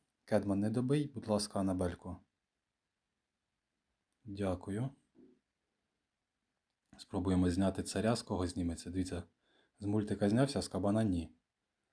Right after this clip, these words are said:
Добре, тоді ось так жовті, щоб знову царя не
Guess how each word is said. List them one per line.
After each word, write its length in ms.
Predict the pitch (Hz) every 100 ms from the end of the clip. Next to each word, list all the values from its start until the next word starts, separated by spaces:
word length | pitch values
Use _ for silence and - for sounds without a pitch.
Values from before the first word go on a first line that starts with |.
| _ _ _ _ _ _ _ _ _ _ _ _ _ _ _ _ _ _ _ _ _ _ _ _ _ _ _ _ _
Добре, 400 | 113 101 110 107
тоді 280 | 98 98 98
ось 200 | 101 98
так 240 | - 101 92
жовті, 340 | 98 139 139
щоб 220 | 104 107
знову 260 | 92 101 98
царя 360 | - 101 98 95
не 280 | 92 90